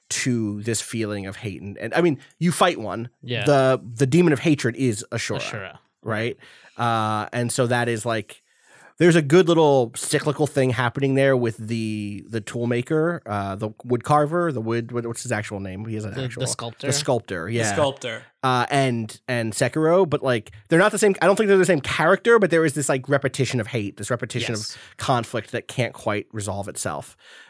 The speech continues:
Speaker 1: Um, and, uh, I li-, I like, the, and that ending is just, like, you become that, right?
Speaker 2: Yeah.
Speaker 1: Your arm catches fire as you become a demon of hatred.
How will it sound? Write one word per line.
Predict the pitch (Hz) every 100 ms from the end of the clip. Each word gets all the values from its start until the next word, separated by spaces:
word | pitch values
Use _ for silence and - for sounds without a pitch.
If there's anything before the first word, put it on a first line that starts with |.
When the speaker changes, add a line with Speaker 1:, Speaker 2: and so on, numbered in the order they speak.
| -
Speaker 1:
Um, | 107 101 95 92 107 -
and, | 107 101 98 92 -
uh, | 98
I | 101 85 135
li-, | 131
I | 156
like, | 165 151
the, | 151
and | 156
that | 175
ending | 156 135
is | 123
just, | 113
like, | 117 104
you | 113 123
become | 107 - 95 95
that, | 50 - _
right? | 110 104
Speaker 2:
Yeah. | 101
Speaker 1:
Your | 127
arm | 120 120
catches | 120 120 107
fire | - 107 101 95
as | 85 -
you | 107
become | 101 - 98 107 95 90 -
a | 104
demon | 107 98
of | 95
hatred. | - 95 80 73